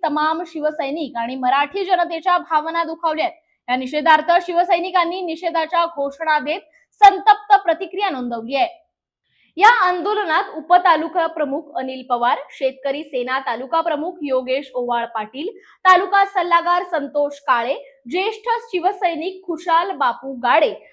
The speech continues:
महिला आघाडीच्या संगीता शिंदे, ग्राहक संरक्षण सेलचे कैलास पवार,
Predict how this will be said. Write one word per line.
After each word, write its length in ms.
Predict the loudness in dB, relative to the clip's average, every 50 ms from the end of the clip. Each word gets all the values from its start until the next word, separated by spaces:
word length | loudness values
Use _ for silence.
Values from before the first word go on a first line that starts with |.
| _ _ 0
महिला 380 | 2 2 2 2 2 4 6
आघाडीच्या 640 | 6 6 4 4 2 2 2 0 -2 -2 0 0 0 0
संगीता 600 | 0 0 0 0 0 -2 -6 -8 -2 2 2 2 2
शिंदे, 400 | 0 -6 -10 -10 -4 -2 -2 -2 -2 -6 -10 _ _ _ _ _
ग्राहक 480 | 2 6 6 6 6 6 2 2 2 0 2
संरक्षण 640 | 4 4 4 4 4 2 0 0 0 -4 -4 -4 -4
सेलचे 580 | -4 -6 -4 -4 -4 -6 -6 -6 -4 -4 -4 -4 -6 -10 _ _ _ _ 6
कैलास 480 | 6 6 6 6 2 2 2 0 -2 -4 -6
पवार, 320 | -2 0 2 2 0 0